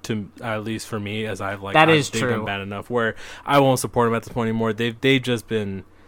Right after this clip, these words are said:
Speaker 1: you know, head in the ground, not paying attention to what the fans really ask. And they're, I, I don't think they're that ridiculous of requests. It's just sort of like, whatever. You know, there's some things they maybe they could say, but they just don't say anything. So it's just like, eh.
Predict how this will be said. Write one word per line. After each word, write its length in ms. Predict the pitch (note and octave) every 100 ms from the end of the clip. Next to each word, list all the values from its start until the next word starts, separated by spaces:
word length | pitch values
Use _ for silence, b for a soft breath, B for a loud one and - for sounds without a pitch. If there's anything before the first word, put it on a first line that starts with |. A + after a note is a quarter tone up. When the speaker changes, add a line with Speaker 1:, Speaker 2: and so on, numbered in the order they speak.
| b b _ _ C3
Speaker 1:
you 140 | B2
know, 340 | A#2+ A#2 A2+ G2
head 460 | - C#3 C#3 C3+
in 140 | C3 B2+
the 80 |
ground, 480 | A#2 A#2+ A#2+ A#2+ A#2+
not 220 | A#2 A2+
paying 180 | B2 A#2+
attention 320 | A2+ A#2 A#2 A2
to 80 | A2
what 160 | G#2+
the 60 | G2
fans 440 | - G#2+ A2 G2+
really 260 | G#2 G#2+ -
ask. 320 | A2 A2 A2+ A#2+
And 120 | A#2+
they're, 240 | B2 C3+ -
I, 140 | D3
I 120 | -
don't 140 | D3 C#3
think 160 | C3+
they're 200 | B2 A2 G#2
that 300 | G#2+ G#2+ - G#2
ridiculous 500 | A2+ - A2 A2+ G2+
of 180 | G#2 -
requests. 640 | F2 - G2 F#2 - -
It's 180 | G2+ G2+
just 160 | G2+ -
sort 240 | G#2 G2
of 160 | F#2+ F#2+
like, 320 | F2+ F2+ - _ - - C#3+ E3
whatever. 560 | E3+ C3 A#2+ A#2 A#2+
You 220 | A#2+ C#3+
know, 120 | C#3+ C#3
there's 140 | C#3
some 120 | D#3+
things 120 | D#3 C#3+
they 80 |
maybe 160 | C3+ C3
they 80 | A#2+
could 140 | A#2
say, 360 | - A2+ A2+ C3
but 140 | A#2+
they 60 | A2
just 220 | A2 G#2
don't 200 | G2+ G#2
say 180 | - F#2+
anything. 400 | F#2 F#2 F#2+ F#2+
So 160 | - G#2+
it's 100 | A2+
just 180 | A2 A2+
like, 200 | G#2+ -
eh. 240 | B2+ B2